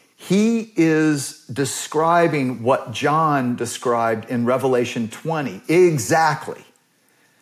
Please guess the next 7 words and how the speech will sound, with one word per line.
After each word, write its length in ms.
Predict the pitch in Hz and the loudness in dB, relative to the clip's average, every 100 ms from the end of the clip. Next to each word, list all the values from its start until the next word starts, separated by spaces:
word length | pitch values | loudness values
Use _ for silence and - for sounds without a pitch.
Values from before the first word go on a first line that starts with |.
| _ | _
This 600 | 113 151 151 - - - - | 0 2 2 0 -8 -18 -14
city 420 | - - 208 220 | -6 0 2 6
of 160 | 208 143 | 4 6
God 380 | 139 123 120 123 | 4 6 4 2
that 160 | 131 | 0
John 260 | 131 151 160 | 2 2 2
describes 680 | 151 - 139 135 113 - | 0 -2 0 0 -2 -10